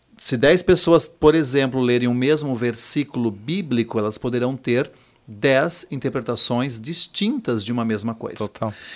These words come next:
Speaker 1: Então, quando você fala a palavra assim, que uma, uma serpente traiu Adão e Eva
Speaker 2: Uhum.
Speaker 1: no paraíso, é o que trata o livro do
Speaker 2: Uhum.
Speaker 1: Gênesis, né, na Bíblia, não foi uma serpente, foi um demônio. Só que eles queriam materializar este demônio.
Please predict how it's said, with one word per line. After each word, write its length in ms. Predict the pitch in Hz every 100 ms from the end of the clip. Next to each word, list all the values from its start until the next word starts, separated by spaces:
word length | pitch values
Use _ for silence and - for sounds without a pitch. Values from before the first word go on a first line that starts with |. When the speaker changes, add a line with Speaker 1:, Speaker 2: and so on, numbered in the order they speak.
| -
Speaker 1:
Então, 200 | 139 156
quando 180 | 147 208
você 180 | 208 202
fala 220 | 175 156
a 40 | 147
palavra 480 | 147 139 131 123
assim, 240 | 123 - 120
que 160 | 113 127
uma, 380 | 123 123 120
uma 260 | 131 123 117 _ -
serpente 680 | - - 127 - 143 165 -
traiu 380 | - 131 127 143
Adão 300 | 123 127 156
e 120 | 151
Eva 480 | 135 113 101 113 - -
Speaker 2:
Uhum. 160 | 104 101 101
Speaker 1:
no 120 | 117
paraíso, 540 | 123 113 113 165 156
é 20 |
o 40 | 95
que 80 | -
trata 340 | 107 107 110
o 20 |
livro 220 | 104 101
do 100 | 101
Speaker 2:
Uhum. 60 | 110
Speaker 1:
Gênesis, 640 | 107 131 170 107 98 92
né, 240 | 107 165 226 _
na 100 | 113
Bíblia, 580 | 101 143 208 135 110 120 - _ - - - - _ _
não 180 | 165 196
foi 160 | 196 156
uma 160 | 135
serpente, 520 | 131 151 143 131 127 160
foi 260 | - 143
um 160 | 147 151
demônio. 500 | 139 180 202 127 101 - - -
Só 140 | 147
que 100 | 139
eles 140 | 160 -
queriam 320 | 170 156 170
materializar 1120 | 156 185 233 226 151 143 131 110 120 117 113
este 260 | 110 107 120
demônio. 460 | 113 110 98 107